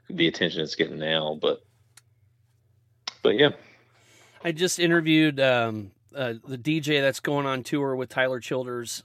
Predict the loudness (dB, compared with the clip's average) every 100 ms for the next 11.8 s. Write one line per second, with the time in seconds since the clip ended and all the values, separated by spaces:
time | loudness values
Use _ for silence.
0 | -8 -6 -6 -6 -6 -2 0 0 -4 -8
1 | -20 -20 -20 -20 _ -4 -2 0 -2 -4
2 | -8 -14 _ _ _ _ _ -2 -2 -2
3 | 0 2 0 -4 -2 0 0 2 4 6
4 | 2 -4 -2 -2 4 4 4 0 -4 0
5 | 0 0 0 0 2 0 -2 -4 -4 -2
6 | -4 -4 -6 -4 -4 -4 -6 -6 -6 -8
7 | -12 _ _ -8 -8 -2 2 2 -2 -8
8 | -2 -2 -2 -4 -6 -6 -10 -6 -6 -6
9 | -10 -10 -12 -14 -20 -20 -20 -20 _ -8
10 | -6 -6 -10 -10 -8 -4 -2 -2 -2 -2
11 | -2 -4 -4 -2 -2 -2 -2